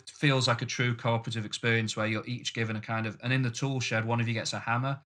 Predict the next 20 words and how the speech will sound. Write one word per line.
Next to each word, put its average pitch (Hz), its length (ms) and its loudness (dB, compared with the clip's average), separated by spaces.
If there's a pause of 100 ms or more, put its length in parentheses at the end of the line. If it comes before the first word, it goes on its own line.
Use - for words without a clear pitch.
one 117 140 0
of 117 100 2
you 117 60 2
gets 110 200 -4
nails 117 380 0
that - 80 -8
you - 60 -12
can 113 120 -6
throw. 120 340 -2
So 117 140 -6
you 107 100 -6
have 110 120 -6
to - 120 -12
kind 110 180 -6
of 104 40 -6
work 113 200 -4
together 107 280 -6
to - 120 -12
solve 107 240 -6 (360)
puzzles. 117 440 2